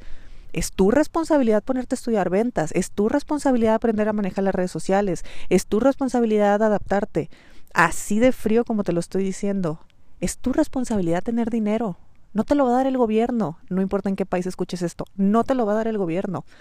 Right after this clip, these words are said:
No te lo va a dar ni este presidente, ni el otro, ni el otro, ni el otro. Es tu responsabilidad. Tu trabajo es tu responsabilidad, no responsabilidad de tu jefe.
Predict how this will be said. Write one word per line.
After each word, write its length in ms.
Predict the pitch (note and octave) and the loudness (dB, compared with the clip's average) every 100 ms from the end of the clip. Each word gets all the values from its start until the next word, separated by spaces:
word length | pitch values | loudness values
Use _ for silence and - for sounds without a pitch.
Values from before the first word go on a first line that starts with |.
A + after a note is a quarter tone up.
| - - - - - | -20 -18 -20 -20 -4
No 240 | G3 G#3+ B3 | 0 0 0
te 100 | C#4 | 0
lo 140 | A#3+ | 2
va 80 | A3 | 2
a 40 | |
dar 140 | A#3 A#3 | 2 2
ni 120 | A#3 | -2
este 160 | A3+ | -2
presidente, 440 | B3 A3+ G3+ F#3+ G#3+ | -4 -4 -2 -2 -2
ni 120 | G#3 | -2
el 80 | G3 | -2
otro, 180 | G#3+ A3 | -2 -4
ni 80 | |
el 80 | G3+ | -2
otro, 160 | F#3 G#3 | -2 0
ni 80 | G#3 | 0
el 140 | F#3+ | 0
otro. 320 | G3+ E3+ D3 | 0 -2 -4
Es 140 | G3 - | -6 -4
tu 100 | A#3+ | -2
responsabilidad. 840 | A#3 - G3+ F#3+ F3 D#3+ E3+ E3+ - - - - - - - - | -2 -4 -4 -4 -2 -2 0 -2 -6 -20 -20 -20 -20 -20 -20 -6
Tu 100 | A3+ | 0
trabajo 440 | G#3+ G#3 G#3+ B3+ | 4 4 4 0
es 180 | G#3+ - | 0 -2
tu 320 | - A#3+ A#3+ | -2 0 0
responsabilidad, 760 | - A#3 A3+ G#3 G3 G3+ G#3 F#3+ | -2 -2 -2 0 2 2 2 0
no 260 | G3 G#3 | 0 0
responsabilidad 520 | A3+ - A3 G#3 G3 G3 | -2 -2 -4 -2 -2 -4
de 40 | |
tu 100 | G3+ | -6
jefe. 400 | - G3+ E3 | -6 -6 -6